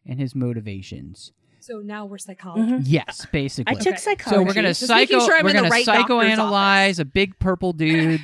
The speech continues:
Speaker 1: <laughs> with, you know, a, uh, hairy, well, and he doesn't have a hairy
Speaker 3: It's,
Speaker 1: chin,
Speaker 3: it's not
Speaker 1: but
Speaker 3: hairy.
Speaker 1: that's
Speaker 3: It's kind of, um,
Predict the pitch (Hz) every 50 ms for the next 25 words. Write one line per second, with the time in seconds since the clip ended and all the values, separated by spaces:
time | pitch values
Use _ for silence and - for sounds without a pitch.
0 | - _ - 147 147 143 139 135 131 131 127 - - 147 143 135 131 123 123 120
1 | 123 120 120 120 127 117 - 127 123 117 113 113 113 110 110 113 110 113 110 110
2 | 110 107 107 - 147 147 151 156 156 151 151 147 143 139 _ _ _ _ _ _
3 | _ _ _ _ _ _ _ _ - - 113 95 104 107 107 107 107 107 - -
4 | - - - - - - - - 294 330 - - 392 403 403 - - - - 202
5 | 202 - 180 180 185 190 - - - 262 247 240 226 208 196 190 180 175 170 175
6 | 175